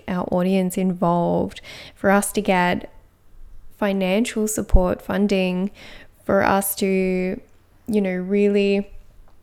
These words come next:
find those people that are going to be able to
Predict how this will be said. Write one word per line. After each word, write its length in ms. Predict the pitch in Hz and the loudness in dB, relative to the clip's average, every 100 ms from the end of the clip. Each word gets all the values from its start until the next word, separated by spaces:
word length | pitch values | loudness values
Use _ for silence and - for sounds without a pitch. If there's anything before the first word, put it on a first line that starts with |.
| _ - - - - - | _ -20 -20 -20 -20 -6
find 360 | - 202 226 220 | 2 4 6 6
those 180 | 214 214 | 4 2
people 580 | - 202 - 196 185 - - - - - | 0 0 0 -2 -2 -4 -14 -20 -16 0
that 200 | 220 202 - | 4 4 2
are 300 | 196 196 202 | 2 2 2
going 400 | 202 196 196 196 | 2 0 0 -2
to 320 | - 196 190 | -2 -2 -2
be 320 | 175 185 190 | -2 -2 0
able 400 | - 196 196 196 | 0 0 0 -2
to 540 | 185 - 196 190 185 | -4 -6 -4 -2 -2